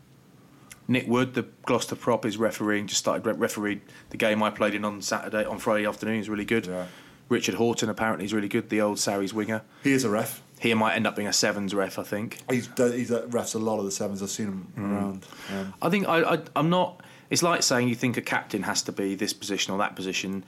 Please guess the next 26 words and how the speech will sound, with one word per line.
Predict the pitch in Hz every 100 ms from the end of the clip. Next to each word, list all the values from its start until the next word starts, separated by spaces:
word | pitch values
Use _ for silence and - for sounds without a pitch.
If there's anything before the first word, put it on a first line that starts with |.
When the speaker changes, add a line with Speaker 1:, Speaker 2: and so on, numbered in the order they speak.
| - - - -
Speaker 1:
but | 117
I, | 113 104 - -
it's | 113
not | 135 135
a | 92
specific | - 101 110 - -
quite | - 117 107 -
so. | - 104 101 101 101 - - - - -
I'm | 104
not | 110
so, | - -
quite | 110 -
so | 104
ardent | 107 107 87
about | 98 98
it |
as | 92
a | 104
rule, | 104 110 98
but | 87 104
I | 101
think | 95 117 110
that, | 98 107 101 - - - - - - - - - -
you | 117
know, | 107 104 101 104
it, | 110 -